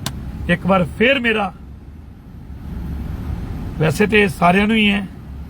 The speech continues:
ਕਿ ਜਿਹੜੇ ਜਿਹੜੇ ਵੱਡੀਆਂ ਵੱਡੀਆਂ ਗੱਲਾਂ ਕਰਕੇ ਗਏ ਆ, ਉਹਨਾਂ ਨੂੰ ਵੀ ਮੈਂ ਇਹੀ ਕਹਾਂਗਾ ਕਿ ਮੈਦਾਨੇ ਉਤਰੋ, ਦੇਖੋ ਕਿ ਕਿਹੜਾ ਤੁਸੀਂ ਵਿਕਾਸ ਕੀਤਾ ਹੈ।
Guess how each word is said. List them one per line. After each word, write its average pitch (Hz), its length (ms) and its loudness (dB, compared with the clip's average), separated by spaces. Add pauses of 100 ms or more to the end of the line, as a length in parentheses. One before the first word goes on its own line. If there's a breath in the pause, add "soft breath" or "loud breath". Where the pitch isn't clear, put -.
(300)
ਕਿ 202 100 -2
ਜਿਹੜੇ 190 240 4
ਜਿਹੜੇ 214 200 6
ਵੱਡੀਆਂ 175 340 -2
ਵੱਡੀਆਂ 208 200 2
ਗੱਲਾਂ 180 260 0
ਕਰਕੇ 208 280 -4
ਗਏ 175 280 4
ਆ, 185 100 2 (1500)
ਉਹਨਾਂ 202 160 6
ਨੂੰ 226 120 4
ਵੀ 233 80 6
ਮੈਂ 208 160 6
ਇਹੀ 214 80 6
ਕਹਾਂਗਾ 202 480 2 (260)
ਕਿ 202 80 -2
ਮੈਦਾਨੇ 185 440 2
ਉਤਰੋ, 208 360 2 (680)
ਦੇਖੋ 185 380 4 (560)
ਕਿ 175 80 -8
ਕਿਹੜਾ 226 260 4
ਤੁਸੀਂ 233 220 -2
ਵਿਕਾਸ 196 360 0
ਕੀਤਾ 196 320 -4
ਹੈ। 170 120 -4